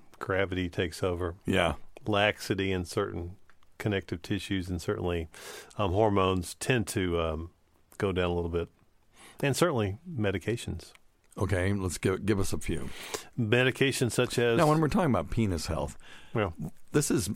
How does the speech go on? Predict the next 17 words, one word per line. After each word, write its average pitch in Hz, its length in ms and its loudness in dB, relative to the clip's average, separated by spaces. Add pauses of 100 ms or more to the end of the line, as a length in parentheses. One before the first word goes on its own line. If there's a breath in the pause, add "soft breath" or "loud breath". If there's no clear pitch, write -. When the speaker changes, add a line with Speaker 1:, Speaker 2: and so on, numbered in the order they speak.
(260)
Speaker 2:
a 101 80 2
male-oriented 98 1500 2
article 87 640 2 (120)
because 82 560 0 (540 loud breath)
really 156 320 4
for 117 140 0
your 113 160 4
penis 208 680 2
to - 80 0
be 101 160 2
healthy, 104 420 4
it - 100 -2
needs 113 240 2
to - 100 0
transmit 107 760 2
fluids 98 600 2
from 80 600 0